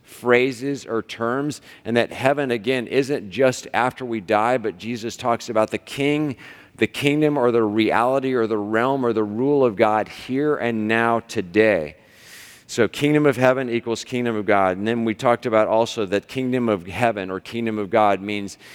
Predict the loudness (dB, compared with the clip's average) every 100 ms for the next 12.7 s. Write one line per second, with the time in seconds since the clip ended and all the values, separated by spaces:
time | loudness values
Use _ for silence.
0 | -16 -4 -2 0 -2 -2 2 4 6 6
1 | 4 4 4 2 -2 -6 -6 -2 2 2
2 | 4 2 0 -4 2 4 6 4 4 2
3 | 4 2 -2 -6 -6 -6 -6 -2 -2 0
4 | 2 2 0 -4 -6 -6 -4 -4 -4 -6
5 | -6 -8 -4 -2 -2 -4 -6 -12 -4 -2
6 | 2 2 2 0 -4 0 2 2 0 -6
7 | _ -20 -10 -2 2 4 4 2 0 -2
8 | -2 -4 -6 -4 0 0 0 -2 2 2
9 | 0 -6 -2 4 4 4 0 -4 -8 -14
10 | -16 _ _ _ _ 0 0 0 2 4
11 | 4 -2 -8 -14 _ _ _ _ -2 -2
12 | -2 -2 -2 0 0 0